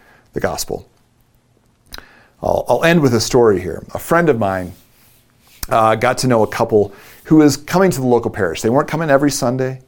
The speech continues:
but they were coming occasionally. Uh, it turns out that the wife was Catholic and the, and the, uh, the husband was not a Catholic, was not even baptized.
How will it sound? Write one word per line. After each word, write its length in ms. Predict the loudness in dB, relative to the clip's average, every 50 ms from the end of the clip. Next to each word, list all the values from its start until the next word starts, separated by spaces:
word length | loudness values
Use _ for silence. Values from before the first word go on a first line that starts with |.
| _ _ _ _ -10
but 80 | -2 2
they 80 | 2
were 80 | 2 2
coming 240 | 2 0 -2 -2 -2
occasionally. 720 | -2 0 2 2 2 2 0 -4 -4 -4 -4 -6 -6 -8 -12 _ _ -20 -20 _ _ _ -4
Uh, 340 | -2 0 0 2 0 0 -2
it 140 | -4 -10 -10
turns 260 | -6 -2 0 2 2
out 120 | 2 2 0
that 100 | -2 -4
the 80 | -4
wife 400 | -2 2 2 4 4 4 2 2
was 140 | -2 -2 -2
Catholic 560 | -2 -2 -2 -2 0 0 0 -2 -2 -2 -2
and 180 | -8 -8 -6 -8
the, 160 | -10 -10 -12 -16 -20 -20 _ _ _ -12
and 220 | -8 -6 -4 -4
the, 360 | -4 -4 -4 -6 -6 -8 -10 -10
uh, 300 | -10 -10 -10 -8 -10 -10
the 140 | -8 -8 -8 -4
husband 460 | 0 0 0 0 2 0 -2 0 2
was 200 | 0 0 0 -2
not 240 | -2 -2 -2 -2 -4
a 40 |
Catholic, 440 | -4 -6 -6 -6 -6 -6 -8 -8 -8
was 100 | -8 -4
not 140 | -2 0 0
even 160 | 0 -2 -4
baptized. 600 | -6 -8 -8 -10 -12 -14 -16 -16 -16 -16 -20 -20